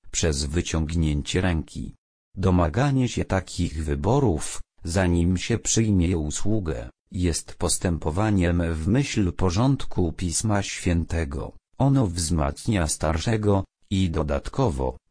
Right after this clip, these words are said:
przypomina zgromadzeniu o jego obowiązkach i odpowiedzialności jako osób wyznaczonych na starszych w imieniu Pańskim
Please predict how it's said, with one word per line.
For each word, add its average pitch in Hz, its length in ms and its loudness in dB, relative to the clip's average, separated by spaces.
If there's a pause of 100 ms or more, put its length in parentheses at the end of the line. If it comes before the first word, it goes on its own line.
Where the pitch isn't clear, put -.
przypomina 107 800 2
zgromadzeniu 87 920 2
o 80 80 2
jego 95 460 2
obowiązkach 87 1080 0
i 90 200 0
odpowiedzialności 82 1300 0
jako 95 480 2
osób 143 420 0
wyznaczonych 98 880 0
na 85 200 2
starszych 123 760 -2
w 113 60 -2
imieniu 92 540 2
Pańskim 113 680 2